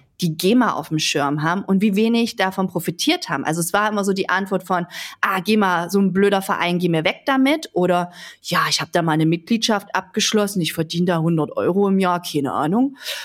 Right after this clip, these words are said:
Ähm, bis hin zu, „Ah ja, gema, hm, ja, nee, kümmere ich mich drum. Das hat mir auch grad die nächste Albumproduktion und die Promo finanziert.“ Wo du so weißt, aha, da sind auf jeden Fall ein paar tausend Euro im Topf gewesen.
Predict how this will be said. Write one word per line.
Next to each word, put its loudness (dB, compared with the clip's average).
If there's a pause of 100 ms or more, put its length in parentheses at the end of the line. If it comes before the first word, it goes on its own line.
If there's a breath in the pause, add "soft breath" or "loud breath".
(160 loud breath)
Ähm, 0
bis 0
hin 4
zu, 0
„Ah 2
ja, 2
gema, 0
hm, 4
ja, 2
nee, 0
kümmere 2
ich -2
mich 0
drum. 0
Das -2
hat -2
mir -2
auch -2
grad -4
die -2
nächste 0
Albumproduktion 0
und 0
die 0
Promo 0
finanziert.“ -6
Wo 0
du 2
so 2
weißt, 0
aha, 0 (280 loud breath)
da 0
sind 2
auf 2
jeden 2
Fall 0
ein 0
paar 0
tausend -2
Euro 0
im -2
Topf -6
gewesen. 0